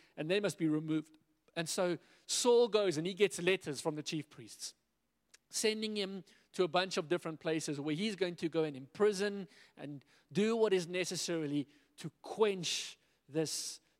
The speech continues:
doctrine of Jesus that's being preached. And so on the way, he is on the road to Damascus, and he has a moment there where he meets Jesus.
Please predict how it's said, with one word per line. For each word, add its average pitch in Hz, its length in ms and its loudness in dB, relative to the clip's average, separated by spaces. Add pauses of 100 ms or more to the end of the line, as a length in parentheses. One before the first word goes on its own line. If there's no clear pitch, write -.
(100)
doctrine 151 760 -2
of 135 160 -12
Jesus 139 520 -2
that's 123 200 -12
being 123 260 -12
preached. - 400 -20 (1300)
And 170 100 -4
so 214 180 2
on 262 220 2
the 262 80 6
way, 208 360 4
he 165 420 0
is 151 200 -2
on 147 120 -4
the 151 100 0
road 180 280 4
to 180 80 -6
Damascus, 170 800 -2 (380)
and 165 100 0
he 214 140 4
has 202 260 2 (100)
a 180 60 2
moment 190 840 2
there 175 220 2
where 147 160 2
he 160 300 -2
meets 151 460 -4
Jesus. - 640 -10